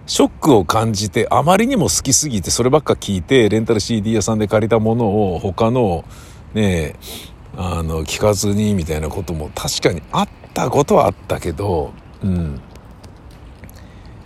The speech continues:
まあ、映画とか小説とかってダメージでかい、ダメージというかね、感銘受ける度合いが深いよね。大きいよね。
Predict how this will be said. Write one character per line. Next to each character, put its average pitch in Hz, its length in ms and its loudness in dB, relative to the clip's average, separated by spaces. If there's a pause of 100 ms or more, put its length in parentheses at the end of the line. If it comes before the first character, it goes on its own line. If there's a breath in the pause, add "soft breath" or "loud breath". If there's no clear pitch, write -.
(160)
ま 113 140 2
あ、 87 60 4
映 104 140 6
画 101 120 4
と 101 80 -2
か 90 80 2
小 87 180 0
説 85 220 2
と 104 80 0
か 87 60 2
っ 78 60 2
て 85 120 -6
ダ 95 140 4
メ 95 120 2
ー 82 40 -2
ジ 73 120 -6
で 73 120 -4
か 98 160 0
い、 101 120 -2
ダ - 140 2
メ 127 120 2
ー 104 40 2
ジ - 120 -4
と - 60 -4
い - 20 -4
う - 20 -10
か 85 80 -4
ね、 123 260 2 (400 loud breath)
感 123 260 2
銘 117 220 6
受 110 140 2
け 117 120 4
る 92 80 0
度 87 180 2
合 87 60 4
い 92 60 0
が 85 80 0
深 - 260 2
い 104 80 0
よ 71 120 -4
ね。 90 240 -2
大 101 180 0
き - 200 -4
い - 20 -2
よ 69 120 -4
ね。 82 380 -4